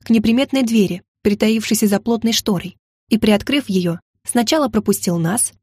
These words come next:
а затем зашёл следом. Мы оказались в небольшой уютной гостиной,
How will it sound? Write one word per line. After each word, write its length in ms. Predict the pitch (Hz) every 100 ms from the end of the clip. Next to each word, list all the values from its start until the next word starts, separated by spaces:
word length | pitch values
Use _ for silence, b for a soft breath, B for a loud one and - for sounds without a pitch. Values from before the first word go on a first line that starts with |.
| _
а 100 | 220
затем 340 | 208 208 294 240
зашёл 300 | 220 233 226
следом. 480 | - 185 165 165 - _ _ _ _ -
Мы 200 | 262 302
оказались 560 | 277 254 233 247 233 220
в 40 |
небольшой 540 | 214 208 202 - 277 -
уютной 400 | 226 247 240 240
гостиной, 640 | 262 - - 185 175 -